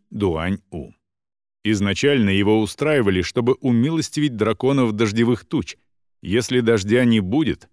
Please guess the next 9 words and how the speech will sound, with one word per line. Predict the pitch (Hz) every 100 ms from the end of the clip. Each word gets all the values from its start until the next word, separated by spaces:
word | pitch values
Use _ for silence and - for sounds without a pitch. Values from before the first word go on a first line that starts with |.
| _
возникнет | 73 90 85 131 160 160 135
опасность | 131 135 143 127
засухи | 85 110 147 151 -
и | 151 147
неурожая, | 135 131 123 120 101 151 98 65 _ -
особенно | 82 - 120 120 120
на | 117 113
юге | 104 156 104
страны, | 87 - 95 90 69